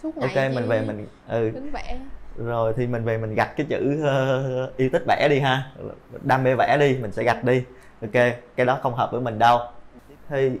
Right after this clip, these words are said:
Speaker 2: cái việc mà chọn cái ngành và cái nghề, cái năng lực của mình á, xác định năng lực của mình, nó đến từ cuộc sống, vấn đề tự nhiên nhiều hơn, và tự mình chủ động đi kiếm, tìm kiếm nhiều hơn là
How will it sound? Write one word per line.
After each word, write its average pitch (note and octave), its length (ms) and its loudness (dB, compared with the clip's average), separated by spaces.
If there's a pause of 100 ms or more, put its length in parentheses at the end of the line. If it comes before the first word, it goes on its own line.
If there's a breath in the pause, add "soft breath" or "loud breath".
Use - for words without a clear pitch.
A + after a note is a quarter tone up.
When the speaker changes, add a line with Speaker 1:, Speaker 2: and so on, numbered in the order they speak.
(260)
Speaker 2:
cái G3+ 200 -2
việc D3+ 340 0
mà B2+ 200 -2
chọn A#2 280 2
cái F3 100 -4
ngành B2+ 320 -2
và A#2 100 -2
cái D#3+ 140 -4
nghề, B2 400 0
cái E3 140 -6
năng D3+ 180 -4
lực C3+ 280 0
của G#2+ 80 -6
mình B2+ 260 -4
á, D#3+ 160 -8
xác F#3+ 200 -2
định A2+ 140 -4
năng C#3 120 -6
lực B2+ 120 -6
của A#2+ 80 -4
mình, C#3 240 -4
nó C#3+ 80 -2
đến E3 320 0
từ A2 280 0 (1120)
cuộc A#2 200 -4
sống, G3 500 0
vấn F#3+ 100 -10
đề C#3 220 -4
tự A2+ 120 -2
nhiên D#3 340 -4
nhiều A#2+ 200 0
hơn, C3 200 -6
và B2 80 -8 (100)
tự A#2+ 140 0
mình A2+ 180 -6
chủ B2+ 180 0
động A2 280 4
đi C#3 140 0
kiếm, F#3+ 400 0
tìm C3 180 0
kiếm F3 220 0
nhiều C3 200 -2
hơn C3+ 240 0
là A2 200 0